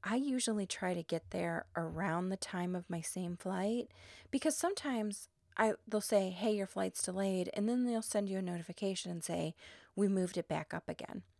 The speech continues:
So I didn't wanna be in a situation where I'm just chilling at home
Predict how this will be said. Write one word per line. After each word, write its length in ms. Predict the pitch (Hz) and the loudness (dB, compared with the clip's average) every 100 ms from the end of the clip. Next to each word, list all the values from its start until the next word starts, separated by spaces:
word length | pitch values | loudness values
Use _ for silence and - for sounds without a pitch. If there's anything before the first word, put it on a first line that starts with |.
| _ - - - _ - - - - | _ -20 -20 -20 _ -12 -12 -12 -2
So 140 | - | 6
I 80 | 269 | 8
didn't 220 | 302 330 | 8 6
wanna 200 | 247 233 | 4 4
be 160 | 202 196 | 2 2
in 80 | 185 | 2
a 60 | |
situation 640 | 175 180 - 180 180 - 170 | 0 0 0 0 0 -2 -4
where 100 | 175 | -2
I'm 160 | 185 175 | -2 -2
just 240 | 180 - | 0 0
chilling 360 | - - 175 170 | 0 -4 -2 -2
at 120 | 165 | -4
home 520 | 175 196 185 170 170 | -2 0 0 -2 -4